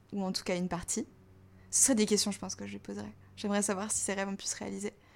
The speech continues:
J'aimerais savoir si elle est heureuse. J'aimerais savoir si, euh, les choses qui devaient se régler dans sa vie ont réussi à être réglées. Et je lui dirais que c'est probablement une meuf hyper badass, parce que, bah,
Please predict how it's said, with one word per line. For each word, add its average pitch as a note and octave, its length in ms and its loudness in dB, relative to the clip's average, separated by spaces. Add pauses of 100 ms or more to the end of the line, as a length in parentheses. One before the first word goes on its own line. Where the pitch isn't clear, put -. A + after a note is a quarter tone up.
(420)
J'aimerais G3 380 2
savoir F#3+ 400 2
si - 180 2
elle F#3+ 120 -4
est - 140 -6
heureuse. A3+ 460 2 (640)
J'aimerais G3 340 2
savoir G3 420 0
si, - 560 -2 (440)
euh, F#3+ 420 0 (720)
les G3 220 2
choses B3+ 340 6
qui G3+ 400 -2
devaient G3+ 220 4
se - 100 0
régler G#3+ 240 4
dans G#3 140 4
sa G3 140 4
vie G3 180 0
ont G3 100 2
réussi F#3+ 380 0
à G3 40 -2
être F#3+ 220 -6
réglées. G3 360 -2 (1000)
Et G#3+ 400 6 (2250)
je G3+ 160 2
lui A3 120 8
dirais A#3+ 180 10
que G#3+ 80 2
c'est A3+ 120 6
probablement A3+ 560 8
une A3+ 120 10
meuf G#3 240 4
hyper G3+ 220 2
badass, F#3+ 360 6
parce - 180 -4
que, F3 260 -2
bah, - 360 0